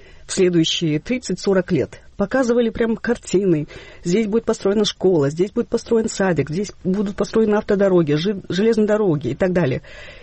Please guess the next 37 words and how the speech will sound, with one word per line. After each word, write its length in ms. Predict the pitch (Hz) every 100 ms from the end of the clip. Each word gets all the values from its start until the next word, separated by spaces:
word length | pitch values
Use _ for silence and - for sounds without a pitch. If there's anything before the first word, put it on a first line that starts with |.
| - -
И 360 | 220 220 202 - - -
они 400 | 156 190 226 339
сказали, 520 | 427 - 208 180 135 151
что 440 | - 180 165 - _
минимум 680 | - 185 220 262 226 190 156 -
двести 680 | 165 160 233 - - -
семей 440 | 156 - 175 202 285
могут 320 | 226 180 -
объединиться 680 | 165 147 190 381 - 139 139 _ _ - _ _ -
и 280 | 254 339
поменять 520 | 392 381 370 349 320 233
этот 200 | 170 -
план, 360 | - - - - _ _ _ _ _
внести 320 | - 196 - 233
свои 220 | - 180
предложения, 680 | 180 160 151 156 262 311 220
претензии 560 | 180 - 254 277 -
и 60 | 170
так 180 | 175 170
далее. 360 | 151 127 127 - - - - -
В 60 | 208
общем, 240 | - 269
это 140 | 262 277
очень 360 | 285 - 233
такой, 480 | 190 190 190 147 147 - -
ну, 180 | 294
один 280 | 165 180 214
из 100 | 180
идеальных 460 | 180 175 220 233 -
примеров, 460 | 226 262 214 -
как 180 | - 196
работает 440 | 185 180 220 214 170
демократия 540 | 175 156 180 185 180
в 60 | 165
действии, 480 | 190 185 - 139
да, 220 | 120 196 247
как 220 | 208 208